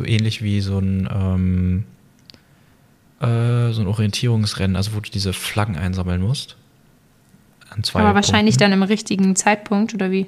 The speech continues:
Speaker 1: Und, und da musstest du halt vier oder fünf, ich weiß gar nicht mehr, wie viele es waren, von diesen Flaggen auch einsammeln, aber die hingen halt an den, an den Ballonen und, äh, die sind halt auf und ab gestiegen. Und du musstest das halt immer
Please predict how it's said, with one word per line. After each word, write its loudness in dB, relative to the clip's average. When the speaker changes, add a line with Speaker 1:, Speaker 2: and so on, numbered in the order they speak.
Speaker 1:
Und, 0
und 0
da 2
musstest -2
du 0
halt 0
vier -2
oder 0
fünf, -2
ich -8
weiß -2
gar -6
nicht -2
mehr, -4
wie -6
viele -4
es -6
waren, -4
von -6
diesen -2
Flaggen -2
auch -2
einsammeln, 0
aber -2
die -2
hingen 0
halt 0
an 0
den, -2
an -6
den -2
Ballonen 0
und, -6
äh, 0
die -2
sind 0
halt 0
auf -2
und -8
ab -4
gestiegen. -4
Und 2
du 2
musstest -2
das -2
halt -2
immer 0